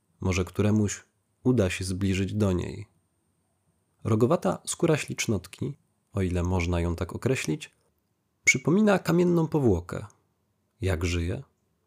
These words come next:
Nie wiadomo. Sądy zarejestrowały olbrzymią ilość wypromieniowanej energii. Niektórzy naukowcy bawią się w kreowanie barwnych historyjek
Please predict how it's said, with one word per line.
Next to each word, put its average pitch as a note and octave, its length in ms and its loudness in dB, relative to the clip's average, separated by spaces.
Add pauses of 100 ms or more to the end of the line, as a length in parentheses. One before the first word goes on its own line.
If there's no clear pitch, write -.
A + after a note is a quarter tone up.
(180)
Nie F#2 120 0
wiadomo. F#2+ 500 -2 (680)
Sądy D3 460 0 (120)
zarejestrowały C3+ 880 0 (120)
olbrzymią C#3 580 2
ilość - 640 -4 (120)
wypromieniowanej A2 840 2
energii. E2+ 540 -4 (800)
Niektórzy G2+ 400 0
naukowcy G2+ 640 -2 (600)
bawią A2 460 2
się - 240 -12 (120)
w - 100 -20
kreowanie F2+ 580 0 (240)
barwnych G2+ 480 0
historyjek G2 800 -2